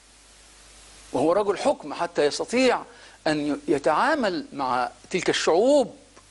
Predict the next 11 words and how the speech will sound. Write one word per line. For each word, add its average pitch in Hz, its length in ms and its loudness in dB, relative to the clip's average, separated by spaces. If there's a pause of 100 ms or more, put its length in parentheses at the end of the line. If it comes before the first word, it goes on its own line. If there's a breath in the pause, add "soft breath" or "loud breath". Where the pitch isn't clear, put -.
(520 loud breath)
ومع 135 320 0
جنوده 208 600 2 (1600)
ومع 196 560 2
المدن 262 460 0
التي 208 300 0
يجتازها 202 880 2 (4000)
ومع 226 260 4
الخلفية 247 760 2
التي 180 260 0
تمده. 262 540 0 (3750)
فيبدو 190 800 2